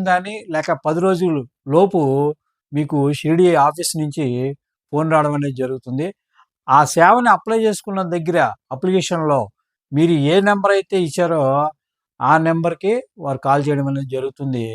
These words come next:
ఒకవేళ మీకు కాల్ రాకపోతే మీరు వారికి కాల్ చేసి, అంటే ఒక వారం తర్వాత మీరు వారికి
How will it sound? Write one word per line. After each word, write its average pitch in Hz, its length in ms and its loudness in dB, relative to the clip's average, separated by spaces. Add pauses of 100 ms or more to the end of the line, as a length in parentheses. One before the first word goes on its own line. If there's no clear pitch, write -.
(640)
ఒకవేళ 214 380 6 (120)
మీకు 202 240 -12
కాల్ 190 200 2 (100)
రాకపోతే 175 500 -2 (540)
మీరు 180 320 2 (140)
వారికి 160 420 2
కాల్ 165 260 2
చేసి, 175 320 -2 (540)
అంటే 139 160 -2 (100)
ఒక 123 100 -8 (400)
వారం 143 220 4 (100)
తర్వాత 139 380 -2 (540)
మీరు 135 220 0
వారికి 143 200 -2